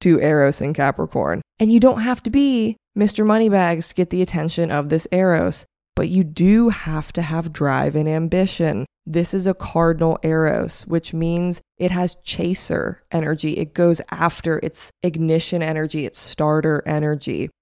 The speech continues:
When these people see something they want, they're going to go for it, and they like those go-getters.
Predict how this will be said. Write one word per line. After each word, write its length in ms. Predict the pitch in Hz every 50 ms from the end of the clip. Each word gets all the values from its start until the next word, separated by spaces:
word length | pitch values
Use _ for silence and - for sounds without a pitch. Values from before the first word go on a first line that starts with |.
| _ _ _
When 160 | - 180 180 180
these 180 | 185 196 196
people 280 | - 240 226 214 214 202
see 200 | - - 208 196
something 400 | - - 185 180 - 185 180 175
they 120 | 170 170
want, 680 | 165 160 147 147 147 156 160 175 196 196 - - - - _ _ -
they're 120 | 190 190
going 380 | 185 170 175 170 170 175 180 175
to 80 | 190
go 380 | 165 165 - - 156 156 165 170
for 380 | 160 - - 156 143 143 131
it, 120 | 107 143 -
and 140 | - 165 160
they 120 | 160 160
like 360 | 156 151 156 160 160 165 165 -
those 280 | 175 170 165 165 156
go-getters. 840 | 147 - - 143 151 160 156 156 - 139 139 135 123 78 80 127 -